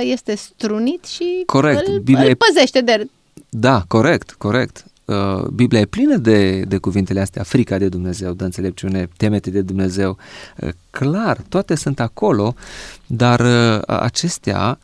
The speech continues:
Speaker 2: nu, nu conduc spre un dictator.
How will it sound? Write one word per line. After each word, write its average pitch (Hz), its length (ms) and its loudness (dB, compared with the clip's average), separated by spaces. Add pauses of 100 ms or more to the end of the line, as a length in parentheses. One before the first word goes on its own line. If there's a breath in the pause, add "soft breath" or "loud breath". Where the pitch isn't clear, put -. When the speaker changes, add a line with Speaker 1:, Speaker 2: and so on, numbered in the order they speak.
(600 loud breath)
Speaker 2:
nu, 185 880 2
nu 131 260 0
conduc 214 320 -2
spre - 180 -6
un 151 60 2
dictator. - 720 -4